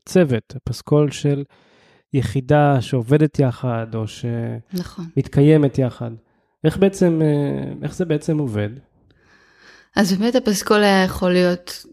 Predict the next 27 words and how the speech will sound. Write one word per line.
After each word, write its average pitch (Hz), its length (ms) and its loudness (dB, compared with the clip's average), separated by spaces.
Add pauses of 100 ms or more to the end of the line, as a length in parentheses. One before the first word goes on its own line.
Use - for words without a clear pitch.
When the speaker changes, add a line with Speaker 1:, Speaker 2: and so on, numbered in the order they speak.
(120)
Speaker 2:
משהו 185 440 -2
שהוא 170 640 -8
אינטרוספקציה, 175 960 -2
קצת 170 300 -6
להתבונן 170 640 0 (240)
מי 185 260 4
אני, 175 140 2
מה 175 320 4
אני, 175 460 2 (400)
על 175 120 0
מסלול 175 360 0
הקריירה 175 500 0
שלי, 170 500 -2 (300)
תחנות 185 520 2
בזמן, 165 600 -2 (560)
ובאמת 226 400 0
היה, 226 300 2 (260)
עשינו 220 380 -2
גם 220 240 0
כמה 220 280 0
סדנאות 220 480 0
ששואלות 190 840 0 (280)
שאלות 196 400 -4
לגבי 185 360 2
ערכים 185 540 0
של 175 220 -2
צוות. - 680 -2